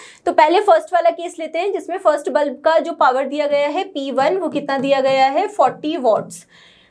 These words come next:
वोल्टेज V equal to कितना दिया गया है, टू ट्वेंटी वोल्ट्स दिया गया है। ठीक है, यहाँ पर आप करंट बता सकते हैं, आई वन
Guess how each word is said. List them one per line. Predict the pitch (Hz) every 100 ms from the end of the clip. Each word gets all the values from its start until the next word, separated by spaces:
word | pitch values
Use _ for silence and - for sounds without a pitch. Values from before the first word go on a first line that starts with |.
| - - -
वोल्टेज | 233 311 339 330 403 320 247
V | 302 339 311
equal | 302 330 320
to | 339
कितना | 339 320 320
दिया | 311 311
गया | 320 320
है, | 320 381
टू | - 320 330 339
ट्वेंटी | 330 285 269 277 320
वोल्ट्स | 247 220 269
दिया | 277 247 226 196
गया | 185 175
है। | 214 - - -
ठीक | 320
है, | 339 359 - - - _
यहाँ | 240 294 359
पर | 381 381
आप | 359 349
करंट | 311 302 339 - - - 247
बता | 254 277
सकते | 294 302 311
हैं, | 339
आई | 254 247
वन | 247 285